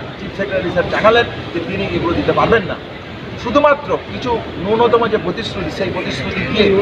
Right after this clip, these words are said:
তিনি তার মিনিটস তৈরি করেছিলেন। তিনি বলেছেন, "আমরা তাতে রাজি হয়নি, আমরা বেরিয়ে এসেছি।" তিনি তারপর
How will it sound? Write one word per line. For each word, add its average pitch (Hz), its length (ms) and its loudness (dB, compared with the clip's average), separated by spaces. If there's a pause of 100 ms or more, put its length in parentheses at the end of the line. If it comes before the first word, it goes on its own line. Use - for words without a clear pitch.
(200)
তিনি - 180 4
তার 214 180 4 (360)
মিনিটস 175 240 -6 (120)
তৈরি 165 160 0
করেছিলেন। 156 400 -2 (540)
তিনি 262 140 4
বলেছেন, 269 400 6 (720)
"আমরা 196 240 6
তাতে 220 220 2
রাজি 175 260 2
হয়নি, 220 280 4 (220)
আমরা 151 200 -2
বেরিয়ে 151 280 0
এসেছি।" - 240 -4 (260)
তিনি 247 140 2
তারপর 226 320 4